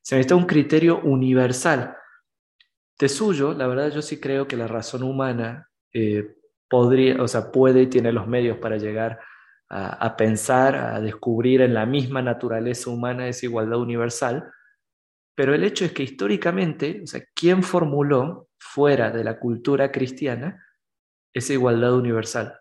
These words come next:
O sea, en abstracto creo que la mente puede llegar y llega, es el fundamento metafísico de la dignidad humana. Pero ahí empezamos, ¿no? Bueno, pero ¿de qué metafísica? ¿De qué filosofía? Este, ah, no, es que la filosofía realista no, no, es que,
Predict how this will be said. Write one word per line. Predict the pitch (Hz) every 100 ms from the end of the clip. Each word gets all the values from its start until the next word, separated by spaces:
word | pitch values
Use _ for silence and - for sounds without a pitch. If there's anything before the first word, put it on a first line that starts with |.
| _
O | 127
sea, | 123 120 113 - - _ _ _ _
en | - 139
abstracto | 151 - 233 233 226
creo | 180 190
que | 165
la | 127
mente | 143 151
puede | 165 139 127
llegar | 127 123 120 123
y | 113
llega, | 131 117
es | 110 117 113
el | 127
fundamento | - 135 131 120 127 139
metafísico | 131 127 120 170 - 123 127
de | 113
la | 113
dignidad | 113 117 117
humana. | 113 113 110 98 - - - _ _ _ _ _ _
Pero | 127 123 120 117
ahí | 131 143
empezamos, | 139 147 180 151 120
¿no? | 117 165
Bueno, | 156 120 113 113
pero | 113 110 110
¿de | 117
qué | 147
metafísica? | 147 147 143 151 139 - 120 117 113 117
¿De | 127
qué | 127 139
filosofía? | 147 135 131 123 - 131 117 110 107 110
Este, | 110 -
ah, | 143
no, | 139
es | 135
que | 123
la | 120
filosofía | 127 120 123 - 165
realista | 180 160 143 - 156
no, | 127 110 110
no, | 139 127
es | 117 -
que, | 117